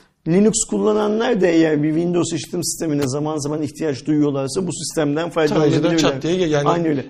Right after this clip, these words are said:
Speaker 2: ekstra
Speaker 1: Keza
Speaker 2: bir çift sistem yapmasına gerek kalmayacak.
Speaker 1: bazı şirketlerin finans departmanları sadece Microsoft'la uyumlu olduğu için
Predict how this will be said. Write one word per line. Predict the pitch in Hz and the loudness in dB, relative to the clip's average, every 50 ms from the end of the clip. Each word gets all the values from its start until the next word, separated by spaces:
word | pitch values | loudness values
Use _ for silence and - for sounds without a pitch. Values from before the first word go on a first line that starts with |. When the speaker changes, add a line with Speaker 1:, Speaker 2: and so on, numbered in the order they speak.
| - | -2
Speaker 2:
ekstra | - 175 165 - - - 196 | 0 2 2 2 2 6 8
Speaker 1:
Keza | 190 196 - 180 | 8 8 8 6
Speaker 2:
bir | 190 | 4
çift | 190 202 196 - | 4 4 2 2
sistem | - - 185 - - - 196 185 180 | 0 -2 -4 -4 0 2 2 2 2
yapmasına | 180 180 - - 180 - - 196 185 180 | 2 -2 -2 -4 -6 -6 -4 -2 -2 0
gerek | 175 175 165 165 151 | 0 0 0 0 0
kalmayacak. | 147 139 160 156 165 180 190 185 | 2 4 6 8 8 8 6 6
Speaker 1:
bazı | 170 202 190 | 4 2 0
şirketlerin | - - 190 180 175 - 196 190 190 - 196 190 190 202 208 214 | 0 2 0 0 2 2 0 0 0 2 2 2 4 4 2 0
finans | - - 180 160 160 180 190 185 - 185 | -2 -4 -4 -2 -2 -2 -4 -4 -4 -4
departmanları | 180 - 165 175 170 165 - - 165 170 170 165 160 160 165 170 190 214 220 220 226 - 156 | -4 -2 -2 -2 -2 -2 -4 -6 -6 -4 -2 -2 0 0 0 2 2 2 2 2 2 0 -2
sadece | - - 165 170 180 175 165 151 180 | -4 -6 -6 -4 -4 -4 -4 -2 -2
Microsoft'la | 175 165 160 160 151 156 165 147 - 196 175 - - 165 | -2 -2 -2 -2 -4 -4 -6 -4 -4 -4 -4 -2 -2 0
uyumlu | 160 156 156 160 160 160 160 | 0 2 2 0 -2 -2 -2
olduğu | 160 160 160 151 143 156 | -2 -2 -2 -2 -2 -4
için | 156 135 - - 202 185 185 - - - | -4 -4 -4 -6 -8 -8 -8 -10 -12 -16